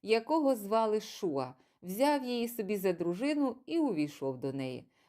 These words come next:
Вона завагітніла й народила сина, якого він назвав Ер. Знову жінка завагітніла, народила сина і назвала його Онаном. Згодом народила ще одного сина і дала йому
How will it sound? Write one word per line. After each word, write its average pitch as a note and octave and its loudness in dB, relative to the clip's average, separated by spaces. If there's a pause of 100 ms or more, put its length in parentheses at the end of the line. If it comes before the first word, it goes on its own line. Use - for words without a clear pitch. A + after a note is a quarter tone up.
Вона C#4+ 2
завагітніла A#3+ 2
й G#3+ 2
народила E3 2
сина, C4+ -2
якого A#3+ 0
він G3+ -2
назвав F3 0 (100)
Ер. C#3 0 (380)
Знову G#3+ 2
жінка G3+ 0
завагітніла, A3 -2
народила E3 2
сина C4+ -2
і A#3 -2
назвала F3+ 0
його E3+ 0
Онаном. F3 -2 (380)
Згодом G3+ 2
народила E3+ 2
ще A3 -4
одного D#3 -2
сина F#3+ 0
і F3 0
дала D#3+ 2
йому G3 0